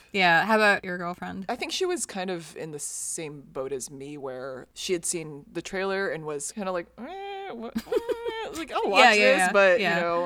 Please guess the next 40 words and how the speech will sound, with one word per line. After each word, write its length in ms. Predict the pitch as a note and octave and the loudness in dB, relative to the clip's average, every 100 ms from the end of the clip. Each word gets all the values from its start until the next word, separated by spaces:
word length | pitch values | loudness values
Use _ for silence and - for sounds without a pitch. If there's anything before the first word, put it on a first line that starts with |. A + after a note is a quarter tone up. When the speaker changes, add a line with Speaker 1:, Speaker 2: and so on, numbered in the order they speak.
| F3 | -4
Speaker 2:
I 80 | |
don't 120 | B3 D#3 | -8 -6
know. 320 | D#3 E3 F#3+ - - - - G#3 | -4 -4 -4 -10 -20 -20 -10 -6
But 100 | F#3+ | 0
then, 320 | G3 F#3 F3+ _ | 0 0 -6 _
yeah, 180 | F#3 C#3 | -4 -4
when 200 | D3+ D#3 | -4 -10
we 160 | D#3 | -12
saw 240 | D#3 - C3 | -8 -4 -4
it, 80 | - | -6
we 80 | D3 | -12
were 100 | C#3 | -14
just 220 | - - | -12 -12
like, 140 | D#3+ - | -14 -18
"Oh 60 | - | -18
my 80 | - | -14
God, 380 | - - - - - - - | -14 -14 -16 -18 -20 -20 -16
like, 140 | - - | -12 -10
what 80 | - - _ _ | -12 -18 _ _
Speaker 1:
Yeah. 380 | A3+ G3+ F#3 F3 | 2 8 8 8
Speaker 2:
in 60 | F#3+ | 6
the 60 | |
world? 400 | G3+ A#3+ C4 G3+ - - - | 6 6 6 0 -18 -20 -4
What 140 | B3+ | 2
just 60 | G3+ | 6
Speaker 1:
Yeah. 180 | F3 D#3+ | 6 6
Speaker 2:
happened?" 260 | F#3 G#3+ - - - - - - _ | 2 -2 -8 -16 -20 -20 -20 -20 _
But 100 | F#3+ | 0
I 100 | E3+ | 0
do, 460 | G3+ A3+ A3+ A#3 - _ _ _ - | 0 -4 -4 -6 -8 _ _ _ -10
I 80 | F#3 | -4
wish 260 | G#3 A#3+ | -4 -2
I 60 | D#4 | -4
could 140 | E4+ | -6
watch 300 | G#3+ D3+ D#3+ | -4 -4 -2
it 80 | - | -4
with 120 | G3 | -6
someone 320 | F#3 F#3+ F#3+ F#3+ | -6 -6 -4 -6
who 160 | F3+ | -8
knew 420 | D3+ D3+ D3+ D3 | -12 -14 -14 -14